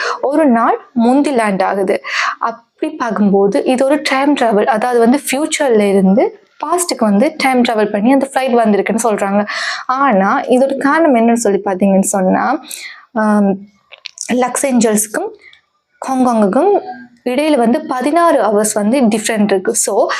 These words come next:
அங்க இருந்து பதினாறு ஹவர்ஸ் வந்து லாஸ் ஏஞ்சல்ஸ் லேட்டா வந்து, அதாவது வந்து லேட் டைம். இப்ப இங்க இருக்கிற டைமுக்கும் கனடா, ஸ்ரீலங்கால இருக்கிற டைமுக்கும் கனடா, யூ கே, வேற வேற நாட்டுக்கு முடியல டைம் டிஃப்ரெண்ட் இருக்க மாதிரி,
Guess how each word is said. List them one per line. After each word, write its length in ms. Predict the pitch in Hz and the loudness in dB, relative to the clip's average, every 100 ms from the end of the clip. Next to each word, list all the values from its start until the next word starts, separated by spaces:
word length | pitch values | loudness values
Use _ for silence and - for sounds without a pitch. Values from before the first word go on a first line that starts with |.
| - - - | -6 -6 -6
அங்க 300 | 269 359 381 | -2 2 2
இருந்து 460 | 311 220 214 196 226 381 440 | 2 4 4 2 2 0 0
பதினாறு 460 | - 262 294 320 294 | -4 -2 0 2 2
ஹவர்ஸ் 300 | 247 220 220 | 2 2 0
வந்து 260 | 208 226 320 359 - | -2 0 0 -2 -4
லாஸ் 260 | 247 - | -6 -4
ஏஞ்சல்ஸ் 260 | 254 214 - - | -2 -2 -2 -4
லேட்டா 340 | 226 277 277 | -4 -2 -4
வந்து, 280 | 214 196 196 | -4 -4 -2
அதாவது 260 | 220 220 208 | -2 0 2
வந்து 220 | 208 247 | 4 4
லேட் 280 | 285 294 - 311 - | 2 0 -4 -8 -6
டைம். 240 | 226 - - - - - | -4 -4 -8 -10 -12 -8
இப்ப 160 | 214 214 214 - | -6 -2 -4 -4
இங்க 360 | 226 254 285 277 285 247 | -2 2 2 2 2 2
இருக்கிற 300 | 233 220 214 | 2 0 -4
டைமுக்கும் 500 | 220 208 196 190 254 254 | -2 -2 0 -2 -4 -4
கனடா, 480 | 240 226 208 185 - - - | -4 0 0 0 -2 -6 -10
ஸ்ரீலங்கால 500 | 190 - 226 226 226 | -6 -2 0 0 0
இருக்கிற 220 | 214 214 220 | 0 -2 -4
டைமுக்கும் 420 | 208 202 - 220 | -2 -2 -2 -2
கனடா, 460 | 214 202 202 202 190 - 202 - - _ - - | -2 0 0 -2 -4 -6 -14 -14 -16 _ -20 -6
யூ 220 | 208 247 208 | -2 -2 -2
கே, 180 | 214 208 - - - - - | -2 -4 -6 -12 -10 -10 -8
வேற 240 | - 240 247 | -4 0 2
வேற 180 | 233 220 | 2 2
நாட்டுக்கு 340 | 226 220 214 | 0 0 0
முடியல 260 | 208 208 262 | 2 2 0
டைம் 220 | 285 277 226 | 0 0 0
டிஃப்ரெண்ட் 320 | 233 233 208 | -2 -2 0
இருக்க 180 | 208 202 | 0 0
மாதிரி, 320 | 196 196 | 0 0